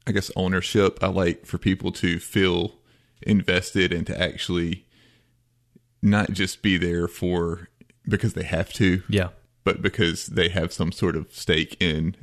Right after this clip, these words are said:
Speaker 1: the job that's being done.
Speaker 2: I think that's a great point. And mine,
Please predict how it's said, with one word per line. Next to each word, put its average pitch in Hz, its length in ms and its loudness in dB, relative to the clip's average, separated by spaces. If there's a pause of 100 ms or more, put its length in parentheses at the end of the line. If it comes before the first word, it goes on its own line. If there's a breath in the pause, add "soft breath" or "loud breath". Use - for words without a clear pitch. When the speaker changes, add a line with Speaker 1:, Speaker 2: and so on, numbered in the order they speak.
Speaker 1:
the 82 300 0
job 78 300 -6
that's - 160 -16
being 76 240 -4
done. - 240 -6 (300)
Speaker 2:
I 107 40 0
think 110 180 2
that's 95 160 0
a 92 60 -4
great 95 340 0
point. 92 340 -2
And 95 320 0
mine, 104 460 2